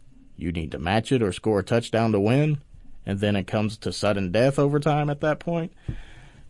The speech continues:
I kinda like that idea, man, especially in the playoffs. If it, the game's that tight, I would love to see another quarter of that.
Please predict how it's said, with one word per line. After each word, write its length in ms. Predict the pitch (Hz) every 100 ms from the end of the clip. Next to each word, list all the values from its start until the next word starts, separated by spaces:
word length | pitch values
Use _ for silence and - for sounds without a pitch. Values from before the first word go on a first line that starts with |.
| - - - -
I 200 | 104 226
kinda 280 | 240 247 160
like 460 | 113 98 110 185
that 180 | 185 -
idea, 380 | 82 78 80 73
man, 320 | 76 92 127 - - - -
especially 460 | - 127 160 -
in 80 | 214
the 80 | 104
playoffs. 680 | - 117 160 196 190 - -
If 220 | 104 -
it, 140 | 113 -
the 140 | - 147
game's 380 | 139 156 143 107
that 300 | 101 - -
tight, 420 | 87 101 156 - _ - _ -
I 140 | -
would 200 | 127 98
love 460 | 95 135 190 220 190
to 80 | 107
see 220 | - 78
another 320 | 76 65 52
quarter 340 | - 67 65 65
of 120 | 55
that. 180 | -